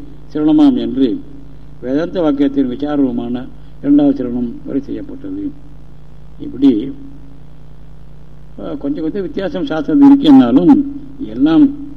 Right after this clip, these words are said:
அந்த காரணத்துல விசாரம் பண்ணி நல்ல நித்தியாசனம் பண்ணித்தான் அடையணும் ஒழிய வேறு வழி கிடையாது, எந்த ரூபத்தில் ஆனாலும்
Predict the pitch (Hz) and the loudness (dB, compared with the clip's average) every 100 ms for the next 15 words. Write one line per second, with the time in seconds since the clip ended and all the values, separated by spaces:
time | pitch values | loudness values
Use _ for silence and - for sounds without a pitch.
0 | - - - - - - - - - 113 | -14 -16 -16 -16 -16 -16 -16 -16 -10 -2
1 | 139 170 165 160 156 123 - - - - | 0 2 6 8 8 6 0 -10 -14 -16
2 | - 147 151 147 135 135 156 156 143 127 | -6 -2 4 6 6 4 2 6 8 10
3 | 131 147 277 - - - - - 139 139 | 10 8 6 -4 -12 -14 -14 -8 0 6
4 | 147 - 160 139 131 135 139 165 135 110 | 6 4 2 6 6 4 2 -2 -2 0
5 | 135 131 123 151 120 107 92 - - 104 | 2 2 2 -2 -2 -4 -4 -4 -6 -6
6 | 98 - - - - - - - - - | -10 -12 -16 -16 -16 -16 -16 -16 -16 -14
7 | - - 110 113 - 120 113 113 110 | -12 -10 -8 -8 -6 -6 -4 -6 -8